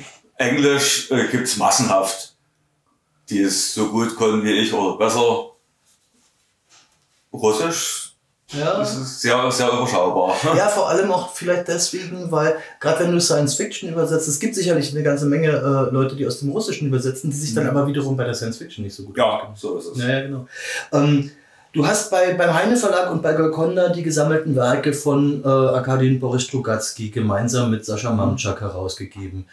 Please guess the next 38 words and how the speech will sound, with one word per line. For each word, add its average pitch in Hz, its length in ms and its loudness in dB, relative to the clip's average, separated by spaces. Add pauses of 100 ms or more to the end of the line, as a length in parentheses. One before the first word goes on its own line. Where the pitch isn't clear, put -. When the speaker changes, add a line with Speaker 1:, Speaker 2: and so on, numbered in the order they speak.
(360)
Speaker 1:
Äh, 123 400 4 (300)
kannst 147 340 -2
du 190 120 -2
mir 196 280 2
sagen, 175 480 0
warum 160 360 -2
man 175 340 -4
heut-, 156 360 -2
also 143 220 2
die 170 120 -6
Stru-, 139 260 -6
meisten 175 360 -2
Bücher 170 260 -6
sind 160 200 -8
recht - 260 -8
alt. 117 380 -2 (100)
Warum 180 400 -2
sind 170 260 -10
die 160 40 -16
Strugatskys 151 720 -10
heute 151 260 -6
noch 156 240 -12
relevant? 135 540 -10 (320)
Speaker 2:
Ja, 104 240 -4
ich 107 60 0
versuch's 117 500 0
mal 110 180 2
mit 107 160 2
einer 98 380 2
Kurzfassung, 107 840 2 (220)
die 113 60 -6
natürlich 98 340 -4
nicht 98 180 -8
vollständig 101 560 0
sein 107 360 0
wird. 120 340 -2 (1080)
Es 107 260 -2
gibt, - 440 -2